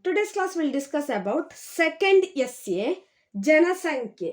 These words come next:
ಪಾಪ್ಯುಲೇಷನ್. ಓಕೆ? ಪಾಪ್ಯುಲೇಷನ್ ಎಕ್ಸ್‌ಪ್ಲೋಷನ್,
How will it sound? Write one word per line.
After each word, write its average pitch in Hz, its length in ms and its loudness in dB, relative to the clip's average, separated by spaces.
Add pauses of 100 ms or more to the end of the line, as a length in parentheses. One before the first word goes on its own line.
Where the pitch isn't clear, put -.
(240)
ಪಾಪ್ಯುಲೇಷನ್. 262 960 -4 (260)
ಓಕೆ? 247 560 -8 (1040)
ಪಾಪ್ಯುಲೇಷನ್ 254 1080 -4 (480)
ಎಕ್ಸ್‌ಪ್ಲೋಷನ್, 214 760 -8